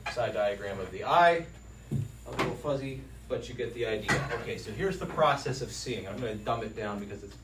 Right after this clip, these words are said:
infinitely more complex than what I can tell you just from my limited understanding. But light enters the eye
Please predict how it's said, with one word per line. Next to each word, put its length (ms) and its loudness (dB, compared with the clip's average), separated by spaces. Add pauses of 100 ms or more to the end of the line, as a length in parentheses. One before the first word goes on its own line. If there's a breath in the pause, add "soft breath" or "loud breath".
(140)
infinitely 440 -8
more 180 -6
complex 640 -4 (460 loud breath)
than 120 -4
what 120 2
I 100 2
can 160 -6
tell 180 -2
you 200 -2
just 260 -6
from 140 -8
my 100 -2
limited 280 -6
understanding. 600 -6
But 160 -4 (440 loud breath)
light 260 10
enters 360 0
the 160 -2
eye 380 4